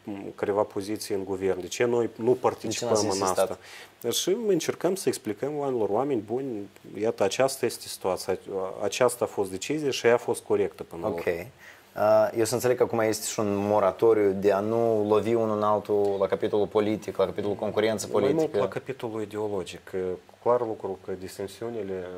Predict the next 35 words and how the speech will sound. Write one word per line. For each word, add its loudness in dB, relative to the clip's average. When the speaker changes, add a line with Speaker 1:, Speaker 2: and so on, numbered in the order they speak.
Speaker 1:
în -10
această -10
majoritate -8
pot -8
apărea -4
dacă -12
unul -8
face -6
o -6
declarație, -4
al -4
doilea 0
răspunde, -4
al -2
treilea -8
se -12
implică -10
și -10
am -6
văzut -4
noi -4
multe -6
șori -4
de -6
acest -6
gen. -4
Și -8
ok, 0
domnul -4
Țicu -8
propune -8
un -4
minut -6
de -6
reculegere, -4